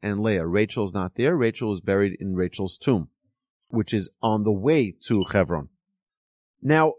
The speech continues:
there's a couple of interesting things that we need to point out over here. Number one is that Esav's head was buried in the tomb of Machpelah. Okay, so we have to understand what is that. It's going to be, we're gonna learn about it later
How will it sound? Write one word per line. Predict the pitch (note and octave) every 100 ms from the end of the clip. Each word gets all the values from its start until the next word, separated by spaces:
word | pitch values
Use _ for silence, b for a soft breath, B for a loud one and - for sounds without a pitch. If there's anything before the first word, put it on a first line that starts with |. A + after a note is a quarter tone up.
| -
there's | C#3 D3
a | C3 C#3+ -
couple | G3 F#3
of | D3+
interesting | B2+ B2 - A2+
things | - A2+ F#2+
that | G2+
we | G2+
need | G2
to | F#2
point | - G2 F#2+
out | E2+
over | D#2+
here. | E2 D#2
Number | F#2 A#2
one | B2+ C3+ A#2+ G#2+ -
is | G#2+ G2+
that | A2 -
Esav's | C3+ B2 A2+ -
head | - A#2+ F#2+ D2 - _ _ _ _ _ _ _ _
was | G2 F#2 G2 F#2+ G2 E2 - - _ _ _ _ _ _ _ _ _ _
buried | F#2 G#2 F#2+ F#2 D#2+ -
in | G2 F2+ F2 - _ _ _ _ _ _
the | F#2+
tomb | - G2+
of | F#2 E2
Machpelah. | E2+ - D#2+ C#2+ - -
Okay, | G2 F2+ F2+
so | -
we | G#2
have | A2+ -
to |
understand | A#2 G2 - A2 F2+
what | F#2 A2
is | - F#2
that. | D#2+ - - - _ _ _ _ _ _ _
It's | C#3 -
going | - E3+
to | C#3+
be, | A#2+ G#2
we're | A2
gonna | A#2 A2
learn | B2 D3
about | A2+ G#2
it | F#2+
later | B2 G#2 F#2+